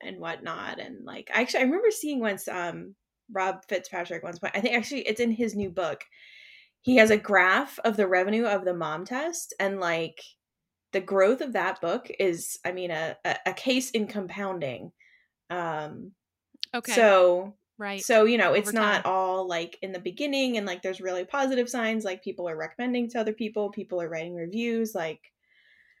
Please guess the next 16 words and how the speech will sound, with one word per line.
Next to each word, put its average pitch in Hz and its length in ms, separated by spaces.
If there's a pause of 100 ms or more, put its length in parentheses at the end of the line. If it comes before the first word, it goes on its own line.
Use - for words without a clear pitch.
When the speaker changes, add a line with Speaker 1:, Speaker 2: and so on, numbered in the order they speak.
(300)
Speaker 1:
um, 170 600 (260)
so, 170 640 (760)
so - 120
yeah, 302 180
I 262 80
feel 269 200
good, 254 200
but 233 140
man, 208 220
I 208 60
really 196 220
wanna 202 200
get 202 140
to 196 100
five 196 200
hundred. 196 400